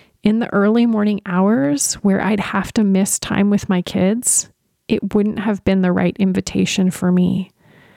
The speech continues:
That wouldn't have said anything about the value of her invitation. So don't take getting declined as a sign that your invitation doesn't have value.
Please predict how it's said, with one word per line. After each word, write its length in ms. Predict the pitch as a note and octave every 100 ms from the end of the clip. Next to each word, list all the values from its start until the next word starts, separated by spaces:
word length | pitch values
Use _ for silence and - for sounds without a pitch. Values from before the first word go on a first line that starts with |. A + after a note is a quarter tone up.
| - _ _
That 200 | A#3 G#3+
wouldn't 260 | G3+ A3+ A#3+
have 180 | G#3+ G#3
said 260 | - G3+ -
anything 720 | - G#3+ C4+ - F#3+ F3+ F3+ E3+
about 300 | F#3 G3 F#3
the 100 | G3
value 500 | F3 E3+ F#3+ G3+ G3
of 140 | F#3+ -
her 100 | F#3
invitation. 880 | F3 F3 - F#3+ A3 - - - - - - - - _ _ - _ _ -
So 200 | - A#3
don't 420 | G3 A3 A#3 C4+ _ -
take 420 | - G#3 G3+ - -
getting 420 | F#3+ F#3+ F#3 F3+
declined 880 | F3+ F#3+ - G3 F#3 F#3 F3+ F3 F#3 F#3 - - _ _ -
as 180 | G#3 F#3+
a 40 |
sign 460 | F#3 - F#3+ G3 F3+
that 160 | F3+ -
your 120 | F3+
invitation 760 | F#3 F3 F3 - F#3+ - F#3+
doesn't 240 | F3+ F3+ F3+
have 300 | E3+ F#3 E3+
value. 580 | F#3 F#3+ G3 - F#3+